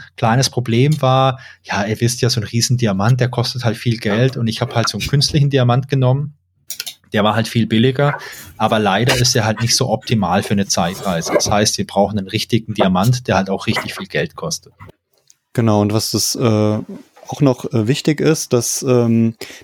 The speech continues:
Speaker 2: die Zeiten direkt voneinander abhängen. Das heißt, äh, alles, was in der Vergangenheit passiert, wirkt sich auf die Gegenwart aus. Was in der Gegenheit-, äh, Gegenwart passiert, wirkt sich auf die Zukunft aus. Und damit kann man natürlich auch so ein bisschen spielen.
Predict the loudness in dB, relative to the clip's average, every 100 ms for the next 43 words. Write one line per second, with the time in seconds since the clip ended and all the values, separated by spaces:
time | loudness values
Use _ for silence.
0 | -2 2 4 2 0 -2 0 2 2 2
1 | 2 0 -4 -14 -4 0 2 2 0 0
2 | -2 -2 -4 -8 _ _ -6 0 0 -2
3 | -6 -6 -4 -2 -2 0 0 0 0 0
4 | 2 2 0 0 2 2 2 -4 -4 -4
5 | -8 -4 0 2 4 2 2 2 2 0
6 | -4 -2 -2 0 0 2 0 -4 -16 -6
7 | -2 0 2 2 2 -2 2 2 2 -6
8 | _ _ _ 0 0 0 -2 -2 -2 -6
9 | -4 -2 0 -2 -4 -2 -2 -2 -6 _
10 | _ -20 -20 _ 0 2 0 -2 2 2
11 | 2 2 4 2 2 2 2 0 0 -4
12 | 2 4 4 0